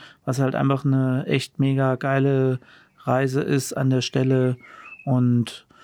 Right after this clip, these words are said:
ja, macht nach wie vor Spaß. Äh, Olli und ich haben sich auch oft schon darüber unterhalten, ob wir mal irgendwann was anderes machen wollten.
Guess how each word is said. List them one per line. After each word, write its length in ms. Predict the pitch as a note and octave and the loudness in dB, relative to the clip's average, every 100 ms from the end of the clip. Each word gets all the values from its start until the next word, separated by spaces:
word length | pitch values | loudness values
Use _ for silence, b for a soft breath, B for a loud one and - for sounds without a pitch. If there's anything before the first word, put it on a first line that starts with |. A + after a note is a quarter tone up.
| b b - | b b -2
ja, 220 | C#3+ - _ _ | 0 -2 _ _
macht 400 | C3+ C#3+ - - | 0 0 -2 -4
nach 260 | D3 D#3 D#3+ | -2 -2 -2
wie 80 | |
vor 320 | D3 D3 C#3 - | 0 0 0 -2
Spaß. 800 | - - B2 D3 G3 - - A#3+ | -10 -6 -2 0 -2 -6 -12 -12
Äh, 60 | G3+ D#3+ D#3 D#3 D#3+ | -4 -2 0 0 0
Olli 160 | - D#3+ | 0 0
und 60 | D#3+ | 0
ich 140 | - | -2
haben 100 | D#3 | -2
sich 160 | D3+ D#3 | -2 -2
auch 160 | D3 | -2
oft 280 | D3+ D#3 - | -4 -4 -2
schon 120 | F3+ | -2
darüber 400 | E3 - F3 E3 | -2 -2 -2 0
unterhalten, 760 | D#3+ C#3+ C3+ D3+ E3+ F3 F3 E3 b b b b | 0 0 0 -2 0 2 2 0 b b b b
ob 200 | - D#3 | -6 -2
wir 80 | E3 | 0
mal 260 | D3+ D3 - | 0 0 0
irgendwann 320 | D3+ D#3 D3+ | 0 0 0
was 140 | C#3+ | -2
anderes 420 | D#3 E3+ F3+ F3+ E3 | 0 0 2 0 0
machen 340 | D#3+ D#3+ C#3+ | 0 2 2
wollten. 640 | C#3+ F3+ F#3+ G3 G3 F#3+ | 2 0 0 2 4 2